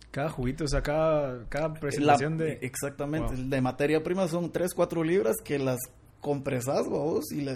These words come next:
Speaker 2: y el
Speaker 1: La
Speaker 2: néctar.
Speaker 1: licuás y todo, ajá.
Speaker 2: Exactamente, eso es lo que toma. El, pues no es tanto licuado, porque ahí no lleva la,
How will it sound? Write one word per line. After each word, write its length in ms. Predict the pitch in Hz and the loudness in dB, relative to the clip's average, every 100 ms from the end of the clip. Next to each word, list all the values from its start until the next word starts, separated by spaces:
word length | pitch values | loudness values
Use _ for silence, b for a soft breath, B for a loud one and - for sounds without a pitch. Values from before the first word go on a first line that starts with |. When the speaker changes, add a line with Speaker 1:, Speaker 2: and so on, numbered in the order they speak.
| - | -6
Speaker 2:
y 140 | 127 | -4
el 120 | 131 143 | -2 2
Speaker 1:
La 100 | 156 | 2
Speaker 2:
néctar. 340 | 120 117 165 | 2 2 2
Speaker 1:
licuás 260 | 196 151 123 | 2 -2 -4
y 60 | |
todo, 200 | 135 135 | -6 -8
ajá. 160 | 123 139 | -6 -8
Speaker 2:
Exactamente, 640 | - - 139 143 143 151 135 | -8 -4 -4 -2 -4 -4 -4
eso 80 | 143 | -6
es 20 | |
lo 60 | |
que 80 | 139 | -6
toma. 300 | - 123 - - | -6 -8 -8 -8
El, 300 | - 156 156 - - - | -2 -2 -2 -6 -18 -6
pues 140 | 175 | -2
no 80 | 196 | 0
es 60 | 202 | 0
tanto 220 | 233 233 | 0 0
licuado, 400 | 170 208 214 175 | 0 4 4 4
porque 280 | 147 123 135 | -2 -2 0
ahí 120 | 147 | 0
no 220 | 160 165 | 0 2
lleva 260 | 170 180 180 | 2 4 4
la, 360 | 147 120 120 | 4 2 0